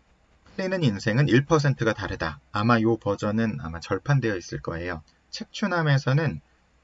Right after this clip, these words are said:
부의 지혜, 지금 이제 구점삼만 회가 넘어가고 있는 책추남 최고의 베스트셀러인데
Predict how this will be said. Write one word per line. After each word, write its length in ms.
부의 400
지혜, 480
지금 360
이제 340
구점삼만 800
회가 180
넘어가고 580
있는 280
책추남 500
최고의 440
베스트셀러인데 840